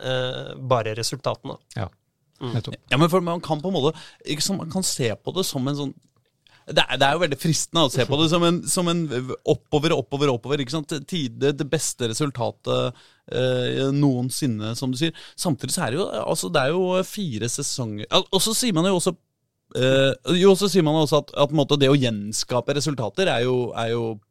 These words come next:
Speaker 3: på en måte nesten enda vanskeligere enn å skape dem i første omgang. Alle kan få én god sesong, og få fire gode sesonger på rad er jo, eller sånn, eh, egentlig da,
Speaker 1: Mm.
Speaker 3: er jo en, eh,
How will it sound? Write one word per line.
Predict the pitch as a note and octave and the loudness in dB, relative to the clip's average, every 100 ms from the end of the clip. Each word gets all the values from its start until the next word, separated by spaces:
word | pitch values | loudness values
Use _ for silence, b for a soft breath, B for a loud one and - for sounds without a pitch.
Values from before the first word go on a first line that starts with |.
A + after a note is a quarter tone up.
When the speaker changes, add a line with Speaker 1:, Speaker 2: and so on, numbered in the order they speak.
| - | 0
Speaker 3:
på | B2+ | 0
en | |
måte | A#2 - A#2 A2 | 0 -2 -2 -2
nesten | A2+ A2+ B2 | -4 -6 -6
enda | G#2+ G2+ | -4 -6
vanskeligere | G2+ G2+ A#2 G#2+ | -6 -8 -8 -6
enn | A2 | -6
å | A2+ | -8
skape | A2 - _ A#2 F#2+ - C3 | -8 -12 _ -4 -4 -2 0
dem | G3+ F3+ | 2 2
i | C#3+ C#3+ | 0 0
første | C3+ - | 0 -4
omgang. | B2+ E3 | -2 2
Alle | B2+ A#2 | 2 2
kan | D#3+ D#3 | 2 2
få | C3+ | 0
én | G#2 G#2+ A#2+ | 0 -4 -4
god | A#2 A#2 | -4 -8
sesong, | A#2+ F#3 F#3+ B B A2+ | -6 -4 -4 B B -8
og | B2+ | -2
få | C3+ | -2
fire | - C#3 G#2 B2 | -4 -8 -4 -4
gode | A#2+ A#2 | -4 -6
sesonger | - A#2 G#2 G#2+ A2 | -4 -6 -6 -6 -6
på | B2+ A#2+ | 0 2
rad | E3+ F#3 | 2 2
er | B2 A2+ | 2 2
jo, | A2+ A2+ A2 A2 | -2 -2 -4 -2
eller | A2 G#2 | -4 -8
sånn, | - G#2 - D3+ | -12 -16 -12 -6
eh, | A#2 - A#2 B2+ C3 C3 D3 - | -6 -6 -12 -12 -14 -16 -20 -10
egentlig | A2 G#2+ B2+ G#3 | -4 -2 -2 -2
da, | E3 B B | -4 B B
Speaker 1:
Mm. | C3 G#2+ | -6 0
Speaker 3:
er | A2 G#2+ | 0 2
jo | A#2 A#2 | 2 0
en, | A#2 A#2 A#2 | -2 -2 -4
eh, | A#2 A#2 | -4 -6